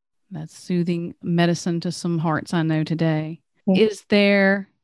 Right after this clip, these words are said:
Speaker 1: anything that we cannot leave this conversation without you sharing?
Speaker 2: One of the biggest things about my story is that, and it's, a lot of people have faced similar things, is I went through a childhood that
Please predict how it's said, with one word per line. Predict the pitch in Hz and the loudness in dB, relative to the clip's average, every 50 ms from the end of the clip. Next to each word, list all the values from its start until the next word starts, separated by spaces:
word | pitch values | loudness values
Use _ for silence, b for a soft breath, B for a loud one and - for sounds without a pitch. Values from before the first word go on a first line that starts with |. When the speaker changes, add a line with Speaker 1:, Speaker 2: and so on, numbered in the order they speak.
| _ _ - | _ _ 0
Speaker 1:
anything | 233 240 247 240 - - 202 190 185 | 2 4 4 4 2 2 2 2 4
that | 180 - | 4 4
we | 180 190 | 4 2
cannot | 180 - 208 202 196 196 - | 2 2 2 4 4 4 2
leave | 196 190 185 175 | 2 2 2 2
this | 180 175 - | 2 0 0
conversation | - 196 180 170 170 170 - - 165 160 165 160 - - 175 160 160 165 160 | 2 2 2 4 4 2 2 2 4 4 4 2 2 2 4 4 4 4 4
without | 165 160 160 - - 165 160 - | 4 2 2 2 2 0 0 2
you | 156 160 160 156 151 151 156 170 - _ - | 2 2 4 4 4 4 2 -2 -8 _ -12
sharing? | - - - - 175 143 147 - - 175 165 - - _ _ | -8 -4 0 0 0 0 0 -2 -4 -6 -8 -10 -14 _ _
Speaker 2:
One | - - 202 214 208 | -2 0 2 4 4
of | 202 190 180 190 180 | 4 4 2 2 0
the | 185 175 | 0 0
biggest | 175 185 180 185 190 185 - - | 2 2 2 2 2 2 2 2
things | 180 175 175 175 175 | 2 2 2 4 2
about | 180 170 170 170 175 | 2 2 2 2 2
my | 180 180 175 175 | 2 2 2 0
story | - - - 196 190 180 180 180 180 180 175 175 - | -2 -2 -2 0 2 4 4 4 4 2 2 2 2
is | 185 180 180 175 175 - - | 2 2 2 2 0 -2 -2
that, | - 175 170 170 165 170 - - _ _ _ _ _ _ _ _ - | 0 2 2 2 0 -4 -8 -14 _ _ _ _ _ _ _ _ -2
and | 214 214 | 0 2
it's, | 208 202 190 - - - - - - - | 4 4 2 2 -2 -4 -4 -6 -8 -6
a | - - 196 | -4 -2 0
lot | 202 208 220 220 214 | 2 2 2 2 0
of | 214 | 0
people | - 214 202 196 - 185 180 180 175 175 - - | 0 0 0 2 2 2 2 4 2 0 -2 -4
have | 180 180 175 170 - _ _ _ - | -6 -8 -8 -8 -10 _ _ _ -4
faced | 190 185 190 185 - | -2 -2 -2 -2 0
similar | 185 180 175 175 170 170 170 165 | 2 2 4 4 2 2 0 0
things, | - - 175 180 180 175 175 170 165 | 0 0 0 2 4 4 2 2 2
is | 170 170 165 - - b b b b b b b _ _ _ _ _ _ _ _ _ _ _ _ _ _ _ _ _ _ _ _ _ _ _ _ | 0 0 -2 -4 -10 b b b b b b b _ _ _ _ _ _ _ _ _ _ _ _ _ _ _ _ _ _ _ _ _ _ _ _
I | - 190 | -2 0
went | 190 202 208 202 | 2 2 2 4
through | 226 226 214 | 4 4 4
a | 202 | 4
childhood | - - - 190 185 185 180 175 170 180 175 175 175 180 170 175 - - _ | 2 0 0 0 2 2 2 2 2 2 2 2 2 0 0 -2 -6 -8 _
that | - 180 175 170 180 185 - | 0 2 2 2 2 -2 -4